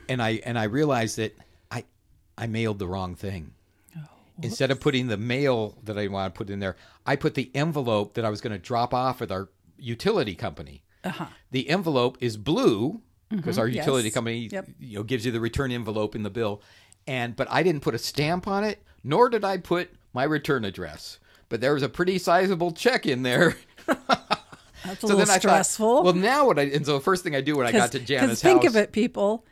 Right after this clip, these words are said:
Speaker 2: If you have it already, how would they know what to do with that?
Speaker 1: Right.
Speaker 2: If there's no return.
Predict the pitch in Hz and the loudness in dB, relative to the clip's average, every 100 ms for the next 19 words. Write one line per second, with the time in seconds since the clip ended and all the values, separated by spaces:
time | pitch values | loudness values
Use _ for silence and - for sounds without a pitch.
0 | _ _ - - 240 247 254 247 240 240 | _ _ -8 0 6 8 6 4 4 4
1 | 233 180 190 202 196 226 208 214 214 208 | 4 2 0 2 4 4 4 2 2 0
2 | 208 208 208 190 202 180 165 170 127 - | 2 0 -2 -2 0 0 -2 -6 -6 -12
3 | _ 139 165 180 190 180 175 170 165 180 | _ -2 -2 -2 -4 -2 -2 -4 -4 -4
4 | 170 165 | -4 -6